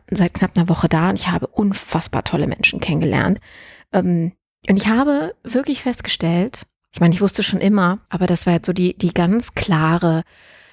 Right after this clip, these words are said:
Ausprägung für mich, warum ich mit Social Media nicht so, nie so warm geworden bin. Warum? Weil ich in Social Media tippen muss. Und jeder von euch, der mich ein bisschen näher kennt, weiß, wie sehr ich E-Mails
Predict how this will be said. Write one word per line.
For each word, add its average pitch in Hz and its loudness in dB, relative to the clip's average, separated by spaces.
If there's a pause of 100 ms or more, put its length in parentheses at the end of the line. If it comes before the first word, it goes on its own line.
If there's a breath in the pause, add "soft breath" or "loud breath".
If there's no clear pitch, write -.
(1040 loud breath)
Ausprägung 185 2
für - -4
mich, 170 0
warum 190 0
ich 202 0
mit 220 -2
Social 214 -2
Media 214 2
nicht 208 0
so, - -6 (120)
nie 254 2 (220)
so 294 0
warm 294 -2
geworden 165 -2
bin. 208 0 (360 loud breath)
Warum? 202 2 (320 loud breath)
Weil - 0
ich 214 -2
in 226 2
Social 226 -2
Media 226 0 (100)
tippen - -2
muss. - -10 (440)
Und 214 2
jeder 277 2
von 311 -6
euch, 220 -4
der 208 -2
mich 202 -2
ein 220 -4
bisschen 247 -2
näher 233 0
kennt, 202 -4
weiß, 180 -2
wie 165 0
sehr 185 2
ich - -10
E-Mails 165 0